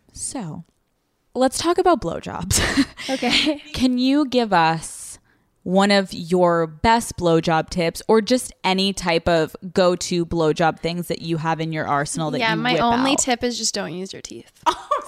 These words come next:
Speaker 1: stop.
Speaker 2: I'm serious.
Speaker 1: That's it.
Speaker 2: So the first time I ever gave a blowjob,
Speaker 1: Did
Speaker 2: I was
Speaker 1: you
Speaker 2: a junior in high school.
Speaker 1: Oh, no.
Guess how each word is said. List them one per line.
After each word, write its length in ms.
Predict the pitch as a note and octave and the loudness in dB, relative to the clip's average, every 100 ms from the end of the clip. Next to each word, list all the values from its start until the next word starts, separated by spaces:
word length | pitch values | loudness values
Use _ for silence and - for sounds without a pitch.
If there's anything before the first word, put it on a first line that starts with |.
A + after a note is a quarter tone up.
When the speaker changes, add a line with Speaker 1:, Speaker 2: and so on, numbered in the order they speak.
| - - | -16 -20
Speaker 1:
stop. 680 | - E4+ F4 E4 C4+ - - | -10 0 4 4 4 0 -8
Speaker 2:
I'm 160 | B3 B3+ | -4 0
serious. 460 | - D4+ D4+ B3 | 2 4 4 2
Speaker 1:
That's 260 | A#3+ C4+ - | 0 -4 -4
it. 320 | A#3 F#3 D#3 | -6 -6 -6
Speaker 2:
So 240 | - D#4 D4 | 2 4 4
the 120 | C#4+ | 2
first 500 | - C4 C#4+ D#4 - | 2 4 4 2 -2
time 240 | D#4+ C4+ | 0 0
I 60 | B3+ | 0
ever 280 | G#3 A3+ G#3+ | 0 -2 -4
gave 200 | A3 A3 | -6 -8
a 60 | |
blowjob, 600 | G#3+ - - E2 C2+ G#3+ A3 | -12 -12 -10 -10 -10 -14 -16
Speaker 1:
Did 80 | - | -6
Speaker 2:
I 40 | |
was 100 | A#3+ | -4
Speaker 1:
you 80 | A#3+ | -2
Speaker 2:
a 40 | A#3+ | -2
junior 400 | - A3+ A3+ C4+ | -2 -2 -4 -4
in 100 | C#4 | -4
high 180 | B3 | -6
school. 240 | F#3 - G#3+ | -8 -6 -2
Speaker 1:
Oh, 180 | G#3 F#3 | -2 -2
no. 140 | F3 | -4